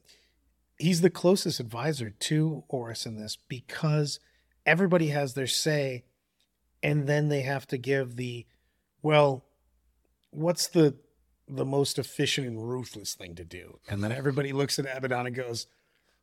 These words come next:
"All right, we've all got our opinions. What do you think we should do?" And he's like, "No one's gonna like my idea." But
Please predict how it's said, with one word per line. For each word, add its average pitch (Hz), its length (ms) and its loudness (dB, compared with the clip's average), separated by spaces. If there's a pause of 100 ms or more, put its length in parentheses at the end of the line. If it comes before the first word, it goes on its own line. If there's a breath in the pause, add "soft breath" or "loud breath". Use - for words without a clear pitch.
(120)
"All 165 80 4
right, 131 160 2
we've 165 180 6
all 208 140 4
got 170 180 4
our 160 200 6
opinions. 101 600 -6 (300)
What 143 300 6
do 165 60 8
you 139 360 2
think 120 280 -8
we 120 100 -2
should 117 220 -2
do?" 113 220 -10
And 101 100 -6
he's 120 220 -6
like, 131 220 -12 (260)
"No 139 280 0
one's 151 220 8
gonna 143 180 2
like 123 300 2
my 95 180 -4
idea." 85 440 -6 (1300)
But 131 400 8